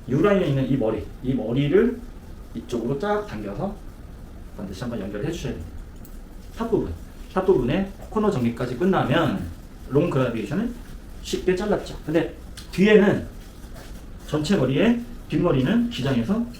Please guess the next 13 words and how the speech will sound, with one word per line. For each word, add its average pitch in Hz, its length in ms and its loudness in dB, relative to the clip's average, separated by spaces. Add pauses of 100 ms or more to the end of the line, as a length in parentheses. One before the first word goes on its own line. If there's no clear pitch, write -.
(400)
이 113 420 -2
탑에 254 200 4
있는 139 160 4
머리가 113 540 -2 (1040)
칠 - 160 -6
센티미터 226 360 0
정도의 127 180 0
층이 175 180 2
났는데, 123 460 2 (1120)
앞에는 180 300 4
층이 247 180 2
없습니다. 120 400 0 (100)
뒤로 151 420 4